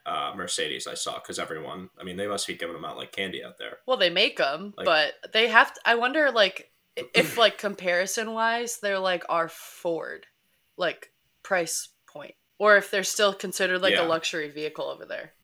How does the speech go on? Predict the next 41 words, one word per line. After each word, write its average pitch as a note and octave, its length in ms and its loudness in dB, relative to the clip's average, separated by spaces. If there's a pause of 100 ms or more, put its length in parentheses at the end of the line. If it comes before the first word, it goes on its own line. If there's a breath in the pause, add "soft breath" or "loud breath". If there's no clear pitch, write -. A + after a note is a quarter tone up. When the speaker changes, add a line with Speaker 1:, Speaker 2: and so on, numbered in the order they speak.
(120)
Speaker 1:
From A2 160 -10
what F3 100 0
I G#3+ 80 2
understand, A2+ 680 2
I G2 60 -4
think - 240 -6
they're G2+ 100 -2
still G2+ 240 0
considered, G2 540 -4
like, G2+ 140 -8
a F2+ 40 -8
little F2+ 220 -6
bit - 160 -8
more G2 500 -10
on F#2 160 -6
the - 60 -8
higher F#2 380 -4
end G2 420 -12
in G2 100 -14
terms G2 280 -8
of F2 100 -12
vehicle, F2 260 -8
'cause, B2+ 140 2
like, B2 180 0
the A2+ 100 -2
performance A#2 680 -4
upgrades - 440 -10
are - 80 -10
still D#2+ 540 -8
very D#2 240 -6
much, - 480 -10 (140)
you F2+ 100 -10
know, - 80 -16 (220)
a, G2 140 -6 (240)
a G2 100 -10
V F2+ 180 -10
six - 380 -6
is D#2+ 100 -14
always - 220 -12
gonna - 220 -16
be, - 360 -16